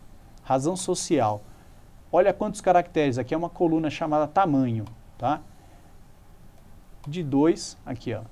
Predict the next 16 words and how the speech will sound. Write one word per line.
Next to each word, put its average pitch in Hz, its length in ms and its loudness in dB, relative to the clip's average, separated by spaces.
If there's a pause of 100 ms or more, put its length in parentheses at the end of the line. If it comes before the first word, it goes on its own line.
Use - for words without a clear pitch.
(300)
Eu 120 80 -8
preciso 156 420 -2
ter 147 180 2
de 139 120 0
duas 175 340 6
letras 156 500 4
a 156 80 2
sessenta 185 720 -2 (140)
letras. 113 580 -6 (720)
Letras, 147 420 6
perdão, 131 480 2 (160)
caracteres, 147 680 8
que - 80 -12
conta 139 360 2
espaço 139 520 6
também. 151 460 2